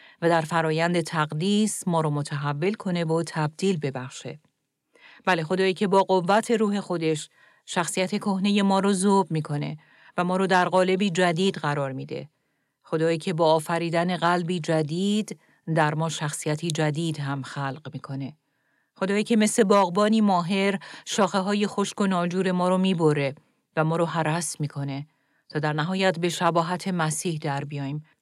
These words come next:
و زندگی ما بازتابی از زیبایی شخصیت خداوند و سرورمون مسیح باشه. راستش امثال فصل سی و یک در واقع منعکس کنندهٔ زیبایی مسیح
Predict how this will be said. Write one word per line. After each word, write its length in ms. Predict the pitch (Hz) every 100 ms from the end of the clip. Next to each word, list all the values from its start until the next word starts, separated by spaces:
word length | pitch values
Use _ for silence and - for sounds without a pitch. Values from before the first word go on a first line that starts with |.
| _
و 80 | 165
زندگی 420 | 170 175 160 180
ما 180 | 175 180
بازتابی 640 | 165 160 156 - 180 156 160
از 140 | 160
زیبایی 500 | 160 151 156 151 165
شخصیت 540 | 156 151 - 170 156
خداوند 800 | 170 - 156 151 147 160 165 165 - - - -
و 80 | 156
سرورمون 760 | 156 156 151 160 156 151 151 151
مسیح 460 | 147 147 - 143 -
باشه. 320 | 151 - 156 - _ _ _ _ _ _ _ _
راستش 320 | 262 277 240
امثال 380 | 190 190 208 208
فصل 340 | 185 175 160
سی 180 | 170 -
و 20 |
یک 380 | 170 180 220 214
در 240 | 185 170 175
واقع 300 | 180 180 254
منعکس 640 | 208 185 170 165 175 156
کنندهٔ 600 | 175 165 165 165 196 202
زیبایی 580 | 165 175 160 160 180 180
مسیح 640 | 160 156 156 196 190 190